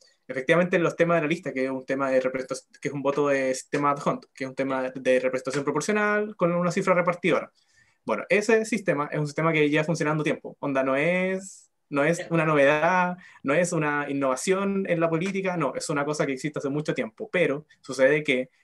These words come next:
las clases de educación cívica no existen. Eh, bueno, igual salí de cuarto hace rato, entonces puede que haya cambiado la cosa, pero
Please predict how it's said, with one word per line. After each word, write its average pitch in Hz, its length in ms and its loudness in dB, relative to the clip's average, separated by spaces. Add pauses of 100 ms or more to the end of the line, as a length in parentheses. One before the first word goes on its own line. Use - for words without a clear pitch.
(100)
las 104 140 -6
clases 156 360 0
de 120 100 2
educación 131 360 -4
cívica 147 380 2
no 147 80 -2
existen. 131 480 -6 (1120)
Eh, 120 320 0
bueno, 135 160 4
igual 123 360 2
salí 139 240 0
de 143 120 2
cuarto 143 280 0
hace 143 100 -4
rato, - 180 0
entonces 131 380 -6
puede 135 220 2
que 147 60 2
haya 147 100 4
cambiado 143 320 2
la 147 80 4
cosa, 127 260 -4 (240)
pero 175 380 2